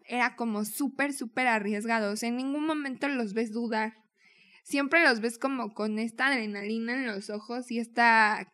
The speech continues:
carilla así de que a lo mejor sale muy mal, pero en ningún momento dudan de lo que están haciendo. Entonces se me hace que el hecho de, de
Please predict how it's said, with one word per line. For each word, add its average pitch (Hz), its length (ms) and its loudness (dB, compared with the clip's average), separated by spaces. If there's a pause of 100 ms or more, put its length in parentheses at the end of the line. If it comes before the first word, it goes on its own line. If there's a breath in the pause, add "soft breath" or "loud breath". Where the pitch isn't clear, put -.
(100)
carilla 226 500 4
así 233 260 -4
de 220 480 -4
que 202 260 -6
a 196 120 0
lo 208 140 -4
mejor 214 320 -4
sale 269 260 -2
muy 233 160 -2
mal, 208 360 -2 (400 loud breath)
pero 254 180 2
en 254 100 0
ningún 277 260 0
momento 285 420 0
dudan 240 300 2
de 226 100 -2
lo 185 140 -6
que - 80 -20
están 202 260 -10
haciendo. 214 300 -6
Entonces 220 360 -10
se 226 80 -8
me 240 120 -8
hace 302 220 -8
que 302 100 -6
el 214 100 0
hecho 220 240 -6
de, 220 300 -6
de 202 480 -8